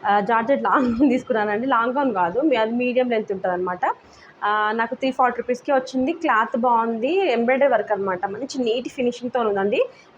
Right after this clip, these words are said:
వర్క్ కూడా. మన హ్యాండ్స్ కూడా ఏంటంటే జనరల్ మామూలుగా త్రీ బై ఫోర్ హ్యాండ్స్ కాకుండా రఫుల్ హ్యాండ్స్ లాగా వచ్చాయి.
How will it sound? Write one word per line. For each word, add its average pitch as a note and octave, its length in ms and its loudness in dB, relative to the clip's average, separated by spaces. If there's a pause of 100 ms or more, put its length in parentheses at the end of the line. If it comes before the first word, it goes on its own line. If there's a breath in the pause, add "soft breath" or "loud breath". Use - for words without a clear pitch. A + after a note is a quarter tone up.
వర్క్ G#3+ 240 2
కూడా. A#3 380 4 (440 loud breath)
మన B3 80 -4
హ్యాండ్స్ C4+ 380 0
కూడా E4+ 180 2
ఏంటంటే C#4 220 0
జనరల్ B3+ 360 2
మామూలుగా B3 500 2
త్రీ A#3+ 160 0
బై A#3+ 120 2
ఫోర్ B3 260 -2
హ్యాండ్స్ A#3 220 -2
కాకుండా A#3+ 380 -6
రఫుల్ A3+ 240 -4
హ్యాండ్స్ A#3 320 -2
లాగా G#3 160 2
వచ్చాయి. G#3 480 -2